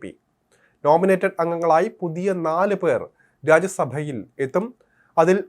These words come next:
ഒരാളായാണ് സി സദാനന്ദൻ ഉൾപ്പെട്ടിരിക്കുന്നത്. അധ്യാപകനും സാമൂഹിക പ്രവർത്തകനും വിദ്യാഭ്യാസ വിചക്ഷണനും ചിന്തകനുമായ സി സദാനന്ദൻ മാസ്റ്ററെ ആ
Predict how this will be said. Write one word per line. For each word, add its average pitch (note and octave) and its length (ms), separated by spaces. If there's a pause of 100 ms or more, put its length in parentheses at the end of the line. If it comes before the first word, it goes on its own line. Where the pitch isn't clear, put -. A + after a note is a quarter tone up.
(120)
ഒരാളായാണ് F3+ 680 (180)
സി G3 120 (120)
സദാനന്ദൻ D#3 560 (180)
ഉൾപ്പെട്ടിരിക്കുന്നത്. C3 720 (540)
അധ്യാപകനും E3 680 (280)
സാമൂഹിക D#3+ 500
പ്രവർത്തകനും E3+ 580 (320)
വിദ്യാഭ്യാസ F3 540 (140)
വിചക്ഷണനും D#3+ 720 (460)
ചിന്തകനുമായ D#3 800 (100)
സി F3+ 100 (100)
സദാനന്ദൻ D3+ 560
മാസ്റ്ററെ C#3 360 (560)
ആ E3 80